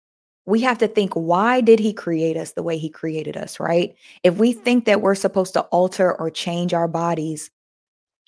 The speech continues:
for our glory, we could potentially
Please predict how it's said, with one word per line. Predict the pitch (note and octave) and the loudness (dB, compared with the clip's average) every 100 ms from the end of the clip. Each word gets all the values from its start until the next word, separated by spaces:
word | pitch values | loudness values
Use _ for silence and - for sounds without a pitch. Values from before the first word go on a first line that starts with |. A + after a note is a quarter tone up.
| _ G#3 | _ -2
for | - | 2
our | G3 A3 B3+ G#3+ | 2 4 4 4
glory, | F#3 F3 E3+ E3+ E3+ F#3+ _ _ _ _ _ _ | 4 4 2 2 -2 -6 _ _ _ _ _ _
we | G#3 C#4 | 2 2
could | D#4+ - | 0 0
potentially | A#3 - - B3+ B3 G#3 F#3+ F#3 F#3 | -2 -2 -6 -6 -4 -4 -2 -4 -8